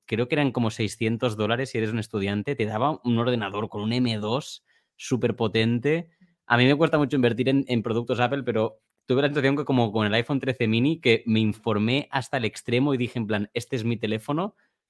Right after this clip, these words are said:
y nunca he dudado más de esa compra. Con el S, con el Mac Mini M dos me pasó igual. Lo vi y dije, "Creo que este tiene que ser mi ordenador". A lo mejor lo pido a ver si cae por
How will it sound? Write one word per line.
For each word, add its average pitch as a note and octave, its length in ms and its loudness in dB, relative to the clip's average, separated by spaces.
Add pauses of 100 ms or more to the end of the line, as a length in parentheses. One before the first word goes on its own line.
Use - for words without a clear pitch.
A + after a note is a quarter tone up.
(160)
y B2 120 2
nunca C3 420 6
he C3 40 4
dudado A#2+ 260 2
más A2 160 2
de A2+ 80 -2
esa G#2+ 180 -6
compra. B2 520 -4 (360)
Con B2+ 200 6
el A#2 220 2
S, F#3 440 -4 (140)
con B2+ 120 -2
el A#2+ 80 0
Mac C3+ 240 2
Mini D#3 300 -2
M D3 180 0
dos D3 180 -2
me D3+ 80 -2
pasó C3 180 -4
igual. A#2 360 -2 (360)
Lo A#2 180 4
vi D3 120 4
y - 20 2
dije, E3 360 0
"Creo D3 220 2
que E3 80 0
este D#3+ 100 -4
tiene D#3+ 180 -2
que C#3 100 0
ser D#3 220 0
mi D3 200 2
ordenador". A#2 640 0 (300)
A - 100 -4
lo G#2 60 -2
mejor A2 260 -2
lo C#3+ 100 0
pido C3 380 2
a B2+ 40 2
ver B2+ 140 2
si B2+ 160 -4
cae B2+ 260 2
por A#2 500 -2